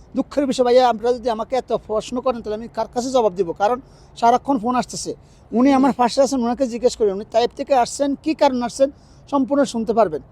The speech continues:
ভাইয়া, আপনারা আমার, আমি আপনাদেরকে বলছি, কেউ আমার নাম্বারটা দিবেন না। আপনাদের কাছে অনুরোধ করে বলি, আমার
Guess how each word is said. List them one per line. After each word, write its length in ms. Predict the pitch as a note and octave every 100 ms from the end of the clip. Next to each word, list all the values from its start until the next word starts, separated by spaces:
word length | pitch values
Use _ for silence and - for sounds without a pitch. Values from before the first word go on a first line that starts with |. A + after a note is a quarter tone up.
| - - - - G3
ভাইয়া, 200 | A#3 A#3+
আপনারা 260 | - B3
আমার, 280 | A#3+ B3 A#3+
আমি 340 | G#3 A3+ B3
আপনাদেরকে 380 | A3+ A3+ A3 A#3
বলছি, 380 | F#3+ G#3 - A#3+
কেউ 200 | - G#3+
আমার 220 | G#3 A#3
নাম্বারটা 420 | G3 G3 A#3+ C#4
দিবেন 220 | A#3+ A3 G#3
না। 140 | E3
আপনাদের 260 | - G3 A#3
কাছে 260 | A#3 B3+
অনুরোধ 400 | - A3 A#3 C4
করে 160 | - C4+
বলি, 440 | G#3+ G#3 B3 G#3
আমার 280 | - E3 G#3